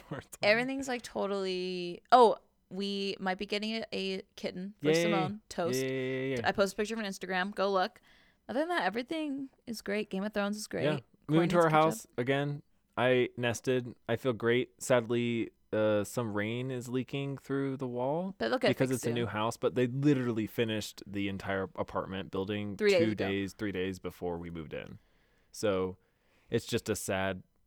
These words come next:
Speaker 1: like, happen, you know, happening that it just happens to be our apartment.
Speaker 2: Yeah.
Speaker 1: But
Speaker 2: It'll
Speaker 1: I
Speaker 2: get
Speaker 1: feel
Speaker 2: fixed
Speaker 1: really sad for
Speaker 2: soon.
Speaker 1: Chris.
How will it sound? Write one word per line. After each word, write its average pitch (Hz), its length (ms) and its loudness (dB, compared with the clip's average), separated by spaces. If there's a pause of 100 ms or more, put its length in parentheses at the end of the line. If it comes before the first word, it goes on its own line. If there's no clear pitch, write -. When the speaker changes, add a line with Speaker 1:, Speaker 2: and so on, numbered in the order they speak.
Speaker 1:
like, 101 420 -4 (120)
happen, 95 520 -6 (480)
you 101 80 -10
know, 90 160 -8
happening 90 520 -8
that 85 200 -6
it - 100 -6
just 92 160 -12
happens 87 380 -10
to - 80 -18
be 85 100 -8
our 69 120 -6
apartment. - 460 -12 (120)
Speaker 2:
Yeah. 185 400 -8
Speaker 1:
But - 220 -8 (100)
Speaker 2:
It'll 294 120 2
Speaker 1:
I - 40 2
Speaker 2:
get 262 80 0
Speaker 1:
feel 107 100 -2
Speaker 2:
fixed 90 140 -4
Speaker 1:
really 90 100 -4
sad 82 200 -6
for 85 80 -10
Speaker 2:
soon. - 100 -12
Speaker 1:
Chris. 78 340 -8